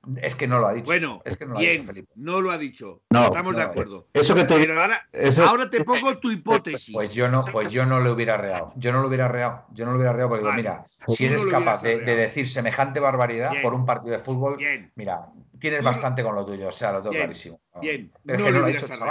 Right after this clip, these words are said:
Speaker 2: arreado.
Speaker 1: que no
Speaker 2: Hasta
Speaker 1: lo ha
Speaker 2: ahí,
Speaker 1: dicho el chaval,
Speaker 2: punto.
Speaker 1: tío, que no, seguro.
Speaker 2: Tú no lo
Speaker 1: Escucha,
Speaker 2: hubieras
Speaker 1: si
Speaker 2: arreado.
Speaker 1: eres,
Speaker 2: No,
Speaker 1: si
Speaker 2: Manuel.
Speaker 1: eres padre, mira,
Speaker 2: Manuel,
Speaker 1: siendo padre,
Speaker 2: corta,
Speaker 1: imposible.
Speaker 2: corta, Manuel, corta.
Speaker 3: Felipe.
Speaker 2: O sea, tú no lo hubieras arreado.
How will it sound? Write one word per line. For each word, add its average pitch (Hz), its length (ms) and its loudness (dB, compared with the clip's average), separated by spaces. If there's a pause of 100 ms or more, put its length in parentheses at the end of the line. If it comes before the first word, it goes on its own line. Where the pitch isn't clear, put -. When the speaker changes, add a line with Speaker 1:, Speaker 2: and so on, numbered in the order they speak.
Speaker 2:
arreado. - 180 -20
Speaker 1:
que 107 80 -10
no 110 60 -4
Speaker 2:
Hasta 143 80 -4
Speaker 1:
lo 170 40 0
ha 156 100 2
Speaker 2:
ahí, 160 60 0
Speaker 1:
dicho 156 140 -10
el 131 60 -14
chaval, 190 280 -4
Speaker 2:
punto. 127 140 -8
Speaker 1:
tío, 139 100 -8
que - 80 -18
no, 135 180 -12 (220)
seguro. - 500 -8 (260)
Speaker 2:
Tú - 40 0
no 220 60 -4
lo 220 60 0
Speaker 1:
Escucha, 190 120 2
Speaker 2:
hubieras 175 220 0
Speaker 1:
si 175 80 -8
Speaker 2:
arreado. 165 160 0
Speaker 1:
eres, - 200 -10 (200)
Speaker 2:
No, 196 200 -2
Speaker 1:
si - 60 -16
Speaker 2:
Manuel. 175 240 2
Speaker 1:
eres 127 120 2
padre, 170 320 2 (200)
mira, 117 200 -4
Speaker 2:
Manuel, 180 200 -6
Speaker 1:
siendo 196 300 2
padre, 202 460 -2
Speaker 2:
corta, 214 280 0
Speaker 1:
imposible. 107 240 -8 (260)
Speaker 2:
corta, 170 320 -4
Manuel, 156 440 -6 (120)
corta. 151 300 -4
Speaker 3:
Felipe. 131 260 4 (100)
Speaker 2:
O - 40 -6
sea, - 260 -6 (180)
tú 262 180 2
no 233 100 2
lo 202 80 6
hubieras 185 260 2
arreado. 139 380 -6